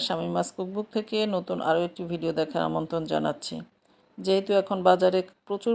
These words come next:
পরিমাণে কাঁচা আম পাওয়া যাচ্ছে, আর এই আম দিয়ে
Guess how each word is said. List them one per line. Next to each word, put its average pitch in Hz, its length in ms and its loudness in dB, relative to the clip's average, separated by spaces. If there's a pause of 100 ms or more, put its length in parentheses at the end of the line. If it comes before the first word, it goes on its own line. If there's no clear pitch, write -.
পরিমাণে 180 380 2 (100)
কাঁচা 175 300 2
আম 165 80 0 (100)
পাওয়া 170 260 4
যাচ্ছে, 170 300 0 (760)
আর 170 80 6 (160)
এই 185 160 8
আম 180 80 4 (100)
দিয়ে 180 140 4